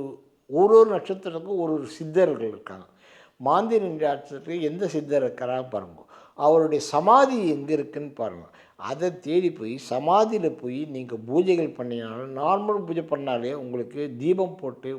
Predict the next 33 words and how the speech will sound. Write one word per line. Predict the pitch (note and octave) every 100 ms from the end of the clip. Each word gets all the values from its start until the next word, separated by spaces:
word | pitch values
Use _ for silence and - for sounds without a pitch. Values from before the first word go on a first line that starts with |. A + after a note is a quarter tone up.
| A#2
பூஜை | C3+ D#3+ D3+
வழிபாடு | C3 D3 D3 C#3
பண்ணீங்கன்னா | A#2+ B2 A#2 A2+ A#2+ A#2+ A#2+
உங்களுக்கு | B2+ A#2 -
ஒரு | B2 -
கு-, | - - - _
so | - G#3 E3+
அது | C#3+ D3+
வந்து | D3 D#3+
இருக்கிறது. | D3+ D3 D3+ C#3+ - G2
அதாவது | C#3 D#3+ D#3 D3 D#3 D#3
கர்ம | - D#3 G#3+ A#3
வினைகளை | G#3 F3 F3+ F3 E3
வந்து | C#3+ D3 D#3
கடவுள் | C#3+ C#3 F3+ F3+
என்னைக்குமே | D3 C#3 D#3 D#3 D#3+ D3+
ஏற்றுக்கொள்ள | D3+ D3+ C3+ C3+
மாட்டார். | A#2+ A2 A2
நீங்க | D3 E3
செஞ்ச | C#3+ D#3+ F#3+
பாவத்தை | C#3 D3 D#3+ E3+ E3 C#3+
வந்து | C#3+ D3+
கடவுள்கிட்ட | D3 D3+ D#3+ D3+ C#3+
சொன்னாலும் | A#2+ A#2 C#3 C3+ C3 C#3 D3+ - - - -
அவருக்கு | D3 E3 E3+ E3
தெரியும் | - C3 D#3+ D#3
உங்களோட | B2 B2 A#2+ A#2+
கர்ம | A#2+ C#3 D3
வினைகளை | C3+ C3 B2 A#2+
என்னன்னு | B2 C3+ C3 B2+
சொல்லி | B2
பண்ண | E3 B2 B2+
மாட்டார். | B2 A2 G#2